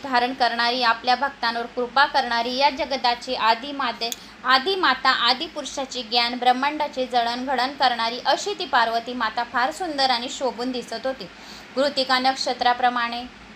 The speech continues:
अत्यंत तेजस्वी असे अलंकार तिने आपल्या कानात घातले होते.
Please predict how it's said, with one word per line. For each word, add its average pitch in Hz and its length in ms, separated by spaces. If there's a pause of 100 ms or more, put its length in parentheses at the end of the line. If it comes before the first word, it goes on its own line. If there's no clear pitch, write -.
अत्यंत 392 400
तेजस्वी 285 580
असे 262 180
अलंकार 247 580
तिने 254 280
आपल्या 226 380
कानात 226 440
घातले 214 280
होते. 226 280